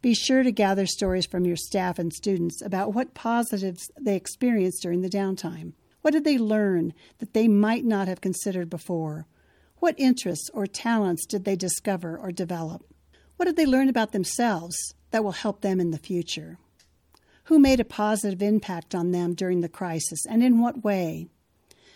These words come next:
Use these stories in your social media as a regular series or a series of articles on your website that you can link to from your social media posts.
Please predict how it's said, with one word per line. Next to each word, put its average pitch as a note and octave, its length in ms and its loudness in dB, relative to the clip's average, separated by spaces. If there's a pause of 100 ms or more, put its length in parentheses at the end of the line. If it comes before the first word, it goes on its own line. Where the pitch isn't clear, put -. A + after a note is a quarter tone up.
(140)
Use C4 260 8
these C4 280 2
stories G3+ 460 0
in F#3+ 80 0
your F#3 100 0
social G3 460 -4
media E3+ 500 0 (300)
as G3+ 180 -2
a F3+ 60 -2
regular F3 440 -2
series A3 640 0 (240)
or D#4+ 200 2
a B3+ 60 2 (120)
series B3 280 2
of G3 120 -2
articles G3+ 400 0
on G3 100 2
your F3+ 140 0
website G3+ 500 -2
that G3+ 180 -4
you B3 80 0
can A#3+ 140 0
link B3 300 4
to F3 160 0
from F#3 220 -2
your G#3 100 -2
social F3+ 400 -4
media F3+ 300 0
posts. F#3+ 520 -6